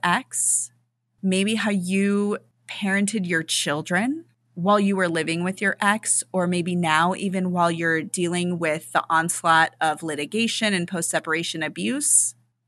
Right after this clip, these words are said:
What would it be like to be at peace? That can be so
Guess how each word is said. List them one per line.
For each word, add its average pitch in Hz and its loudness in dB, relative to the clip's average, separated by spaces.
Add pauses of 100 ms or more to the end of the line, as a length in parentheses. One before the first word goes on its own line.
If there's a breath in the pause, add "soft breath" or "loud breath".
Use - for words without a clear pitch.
(140)
What 190 0
would 269 0
it 294 -4
be 185 -2
like 170 2
to 175 -4
be 175 -2 (120)
at - 0 (320)
peace? - -4 (400)
That 196 4
can 220 0
be 180 0
so 170 2